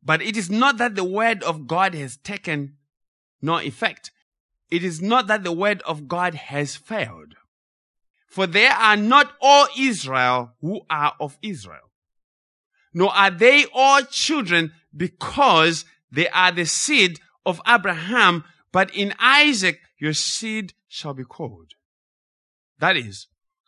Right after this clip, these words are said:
those who are the children of the flesh, these are not the children of God, but the children of the promise are counted as the seed. The older son was not elect unto salvation.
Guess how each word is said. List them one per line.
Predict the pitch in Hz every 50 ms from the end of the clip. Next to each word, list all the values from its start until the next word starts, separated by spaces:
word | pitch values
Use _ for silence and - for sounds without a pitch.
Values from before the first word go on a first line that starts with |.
| _ _ _ _
those | 117 123 196 240 247 240 226 160
who | 170 202 220 - -
are | 190 180 170
the | 151 156 147
children | - - - - 285 302 294 202 170 160
of | 151 139 156
the | 156 160
flesh, | - - - 220 226 226 220 - - - _ _ _ _ _ _ _ _
these | 127 127 190 254 285 294 294 285 240 202 - _
are | - 185 190 185
not | 190 220 240 240 196
the | 180 165
children | - - - 285 277 196 190 170 160
of | 147 156 147 147
God, | 135 185 202 190 175 151 120 113 _ _ _ _ _
but | 147 147 139
the | 151 143
children | - - - 202 294 254 208 190 180
of | 170
the | 165 170
promise | 160 - - 269 302 294 247 180 165 156 - - _ _ _ _ _ -
are | 156 156
counted | - - - - 285 311 311 285 208 156 127 -
as | - - 131 123
the | 117 113
seed. | 107 - - - - 120 95 82 - _ _ _ _ _ _ _ _ _ _ _ _ _ _ _ _ _ _
The | 143 160 190
older | - 262 285 311 302 262 220 185
son | - - - - - 226 220 151 110 95 80 76 _ _ _ _ _ _ _ _ _ _ _
was | 120 127 135 131 123
not | 143 147 170 185 180 - _ _
elect | - 151 139 151 156 156 151 - - -
unto | 143 147 143 123
salvation. | 110 - - 104 101 98 104 98 - - 90 -